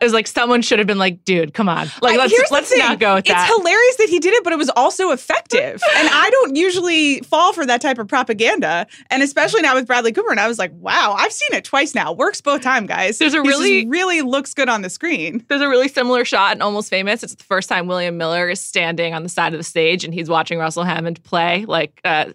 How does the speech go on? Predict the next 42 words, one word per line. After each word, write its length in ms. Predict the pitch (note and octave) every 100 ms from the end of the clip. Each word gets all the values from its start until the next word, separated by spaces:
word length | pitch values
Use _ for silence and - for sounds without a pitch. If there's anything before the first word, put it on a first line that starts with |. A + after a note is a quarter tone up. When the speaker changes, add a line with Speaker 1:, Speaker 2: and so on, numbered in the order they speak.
| -
Speaker 1:
like, 180 | E3 -
in 240 | E3 D#3+
Stillwater. 580 | E3 E3 E3+ F#3 G#3+ B3+ - - -
And 120 | G3+
I 120 | G3
was 120 | G3+
like, 140 | G3 F#3+
"This 180 | G#3 G#3+
is 100 | F#3+
like, 220 | F#3+ -
it's 140 | A3+ G#3+
like 120 | G#3
we're 260 | F#3 A3+ A#3+
all 240 | A#3 G#3+
Bradley 320 | G#3 G#3 G3
Cooper 400 | F3+ G#3+ G3 G#3+
watching 400 | G#3 F#3+ F#3+ G#3
Bradley 320 | G#3+ G3 F3
Speaker 2:
Mm-hmm. 180 | A3+ A3+
Speaker 1:
Cooper 180 | B3 C#4+
play 180 | C#4+ G#3
the 120 | G3+
movie 380 | G3 F3 G#3+ A#3
star." 300 | - D#4 F4 A4 A#4+ - - -
And 100 | C#4
it's 120 | C4+ B3+
like 80 | B3 -
he's 240 | C4+ C4
living 380 | B3+ A#3+ A#3 A3+
out 160 | G#3
his 180 | A3 G#3+
dream. 320 | G3+ G3+ F#3+
And 220 | F#3+ F#3 - - -
I 120 | G#3+
thought 160 | A3+ B3+
it 60 | C4+
was 120 | -
funny. 340 | G#3+ F#3+ F3+ D#4+
Speaker 2:
I 120 | G#4
mean, 200 | A4 A4 D#4+ -
it's 220 | G#4 G4+
really 840 | D#4 D#4+ F4+ A#4 B4+ C5+ B4 A4